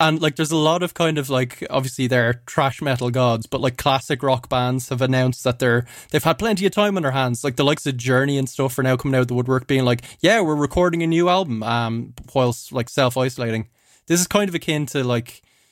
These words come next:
your granny now using FaceTime, or just everyone's parents now, like, sending too many WhatsApp memes or, like, ill-advised health and safety advice.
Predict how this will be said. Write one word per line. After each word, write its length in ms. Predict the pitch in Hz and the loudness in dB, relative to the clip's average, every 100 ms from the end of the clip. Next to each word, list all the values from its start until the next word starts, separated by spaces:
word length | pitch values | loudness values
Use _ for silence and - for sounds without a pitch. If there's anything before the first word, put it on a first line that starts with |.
| _ _ _ | _ _ _
your 120 | 135 | -2
granny 420 | 123 135 131 135 135 | 0 2 2 0 0
now 160 | 131 | 2
using 300 | 127 127 127 | 2 0 -2
FaceTime, 640 | 120 127 123 - 131 127 - | -2 0 0 0 2 0 0
or 120 | 139 | -2
just 300 | 123 123 - - | 0 -2 -4 0
everyone's 360 | 143 127 123 | 2 2 2
parents 420 | 117 135 123 120 135 | 0 0 0 -2 -2
now, 160 | 123 | 0
like, 140 | 117 113 | 0 -2
sending 300 | 139 123 120 | -2 0 0
too 160 | - | 0
many 200 | 123 120 | 0 2
WhatsApp 380 | 113 113 - 123 | 2 0 0 -2
memes 380 | 135 127 123 120 | -2 -2 -2 -2
or, 140 | - 120 | 0 2
like, 240 | 120 - | 0 0
ill-advised 840 | 156 143 123 123 123 123 - - - | 2 2 2 2 2 2 -2 -12 -8
health 220 | 143 131 127 | -2 -2 -2
and 80 | |
safety 320 | 120 123 123 131 | 0 0 2 0
advice. 380 | 131 139 - | 2 0 -2